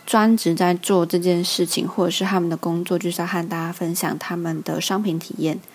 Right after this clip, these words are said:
那前者的话呢，是比较消费者兼分享者，他们有消费行为，也会分享他们的资讯，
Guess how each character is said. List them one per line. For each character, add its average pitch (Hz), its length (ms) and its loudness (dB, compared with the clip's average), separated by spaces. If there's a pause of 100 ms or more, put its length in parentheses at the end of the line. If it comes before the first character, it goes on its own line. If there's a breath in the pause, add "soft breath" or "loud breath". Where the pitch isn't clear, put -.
(540 loud breath)
那 226 200 0
前 226 280 2
者 277 180 4
的 175 160 0
话 208 280 -2
呢， 180 280 0
是 175 380 0
比 160 180 -4
较 170 320 2 (380 loud breath)
消 262 260 4
费 269 180 6
者 160 200 0
兼 190 280 0
分 196 200 0
享 160 260 -4
者， - 240 -4 (340 loud breath)
他 - 160 -2
们 247 140 4
有 180 140 4
消 262 200 2
费 277 160 4
行 190 300 0
为， 180 180 0
也 156 80 -2
会 180 120 -4
分 180 240 -2
享 156 260 -4
他 170 140 -8
们 165 80 -4
的 160 80 -6
资 180 260 -2
讯， - 240 -4